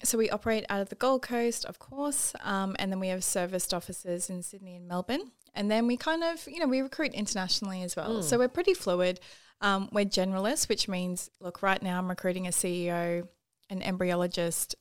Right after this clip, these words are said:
Speaker 1: a receptionist, a data entry person. So
Speaker 2: Oh,
Speaker 1: we can recruit
Speaker 2: wow.
Speaker 1: everything.
Speaker 2: And different industries as well?
Speaker 1: All different
Speaker 2: All different
Speaker 1: industries.
Speaker 2: industries,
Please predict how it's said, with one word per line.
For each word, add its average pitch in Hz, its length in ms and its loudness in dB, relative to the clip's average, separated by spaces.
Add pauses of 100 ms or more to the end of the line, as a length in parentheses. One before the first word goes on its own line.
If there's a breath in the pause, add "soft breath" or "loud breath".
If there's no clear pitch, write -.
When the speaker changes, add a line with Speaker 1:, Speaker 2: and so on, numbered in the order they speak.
(220)
Speaker 1:
a 180 100 -8
receptionist, 175 720 -2
a 185 60 -8
data 180 240 -4
entry 180 260 -6
person. - 420 -6
So 226 60 2
Speaker 2:
Oh, 254 60 6
Speaker 1:
we 240 80 6
can 165 100 8
recruit 185 320 8
Speaker 2:
wow. 175 60 4
Speaker 1:
everything. 185 440 -2
Speaker 2:
And 202 120 4
different 220 300 6
industries 180 500 4
as 175 120 4
well? 160 120 6
Speaker 1:
All 226 200 10
different 190 340 2
Speaker 2:
All 190 40 0
different 180 220 0
Speaker 1:
industries. 175 280 0
Speaker 2:
industries, 190 200 0